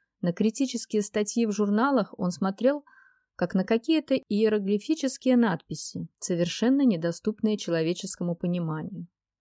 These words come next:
Русских писателей он знал тогда только по именам.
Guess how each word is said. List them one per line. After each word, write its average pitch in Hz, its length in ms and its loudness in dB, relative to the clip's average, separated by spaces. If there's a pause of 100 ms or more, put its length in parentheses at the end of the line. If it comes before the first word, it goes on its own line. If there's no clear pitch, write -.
(280)
Русских 220 400 2
писателей 247 520 0
он 214 120 0
знал 302 220 -2
тогда 214 300 0
только 285 320 -4
по 262 140 4
именам. 196 520 4